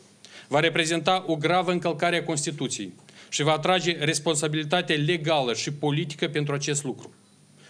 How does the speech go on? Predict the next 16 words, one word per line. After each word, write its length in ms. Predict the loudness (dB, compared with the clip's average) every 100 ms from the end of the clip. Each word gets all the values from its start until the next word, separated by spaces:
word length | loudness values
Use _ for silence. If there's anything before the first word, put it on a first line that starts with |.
| -6
cu 120 | -2
consecințe 640 | 0 2 2 0 0 2
negative 800 | 2 2 2 2 0 -2 0 -2 -8 -20 -20 -6
de 160 | -4
care 240 | 0 2 2
va 120 | 0
fi 240 | 0 -4 -2
direct 460 | 0 2 2 0 -2
responsabil 640 | -2 -2 -2 0 -2 -2
președintele 500 | -4 -4 -4 -4 -4
țării. 260 | -4 -6 -8 -20 -20 -20 -20 -20 -20 -20 -14 -2
Președintele 540 | 0 2 2 0 2
nu 160 | 2 2
poate 380 | 2 0 2 0
ignora 460 | 0 0 2 2 0
voința 640 | 0 0 0 0 -2